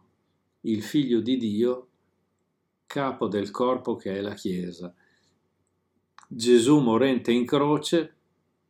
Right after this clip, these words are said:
l'ha indicata come madre al discepolo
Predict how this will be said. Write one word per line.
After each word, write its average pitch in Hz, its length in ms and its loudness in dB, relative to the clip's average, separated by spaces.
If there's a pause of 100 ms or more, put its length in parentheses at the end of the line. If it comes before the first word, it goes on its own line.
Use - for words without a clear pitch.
(580)
l'ha 147 300 2
indicata 131 800 0
come 113 280 0
madre 156 560 0
al 113 140 0
discepolo 131 840 -2